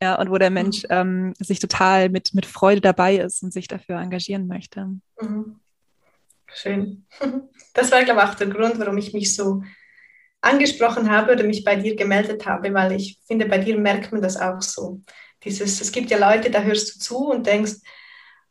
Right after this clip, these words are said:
Speaker 2: ja, das war jetzt gutes Marketing oder Business,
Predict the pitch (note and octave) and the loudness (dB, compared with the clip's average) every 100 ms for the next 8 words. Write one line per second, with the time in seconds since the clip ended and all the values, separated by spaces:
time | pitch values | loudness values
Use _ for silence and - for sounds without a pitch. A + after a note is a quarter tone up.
0 | _ _ _ A3 G3 G3 G#3+ G#3+ G3 F#3+ | _ _ _ -6 2 4 4 2 -2 -2
1 | - G#3+ G3 G3+ A3 C#4+ C#4 C#4 C#4 A3 | -6 -4 2 2 2 0 2 4 4 2
2 | G3 A#3+ C#4 D#4 E4 | 0 -4 -2 -2 -4